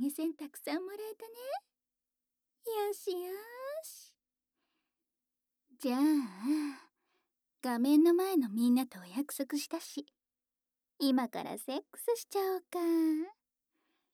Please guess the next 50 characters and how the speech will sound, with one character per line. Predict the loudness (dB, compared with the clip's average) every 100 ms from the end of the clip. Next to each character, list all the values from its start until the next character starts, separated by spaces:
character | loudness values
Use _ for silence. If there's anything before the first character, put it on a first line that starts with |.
| _ _ _
は | -4 0
る | 0
く | -2 -14
ん | -14
の | -14 -20
お | -12
童 | -8 -8 -10
貞、 | -14 -10 -10 _ _ _ _ _ _ _
み | 4 6
ん | 8
な | 4 2
が | 2
見 | 4 2
て | 0
い | 0
る | -2
前 | -2 -2 -4 -4
で、 | -4 -4 -6 -14 _ _ _ _ _ _
お | 0
姉 | 4 6 4
さ | 2 -12
ん | -12
の | -20 _
中 | -2 0 0
古 | -2
ビ | -2
ッ | -4 -4
チ | -4
お | -4
ま | -4 -6
ん | -6
こ | -4
で | -4 -6
ゴ | -6 -6
シ | -2
ゴ | -4
シ | -4 -8
し | -14
て。 | -8 -6 -6 -6 -8 -12 _ _ _ _ _ _
<laughs> | -20 -20 -20 _ -20 _ _ _ _ _ _ _ _ _
お | 0 2
童 | 4 6 4
貞、 | 2 -8 -10 -10 -12 _ _ _ _ _ -2
終 | 0
わ | 2 0
っ | -2 -2
ち |
ゃ |
お |
う | -2